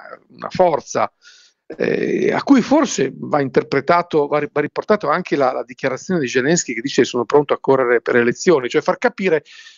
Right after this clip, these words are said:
che l'Ucraina mantiene quella che in gergo politologico si chiama agency, la capacità di,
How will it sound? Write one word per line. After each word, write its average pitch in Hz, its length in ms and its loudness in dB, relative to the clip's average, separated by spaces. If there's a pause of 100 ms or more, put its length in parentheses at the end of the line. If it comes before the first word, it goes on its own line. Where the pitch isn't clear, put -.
(140)
che 220 160 2
l'Ucraina 185 460 0
mantiene 170 520 -2
quella 135 180 0
che 135 140 -6
in 139 220 -4
gergo 135 580 0
politologico 131 680 -2
si - 320 -14
chiama 123 240 0
agency, 127 520 -2
la 127 120 2
capacità 156 680 0
di, 143 220 -10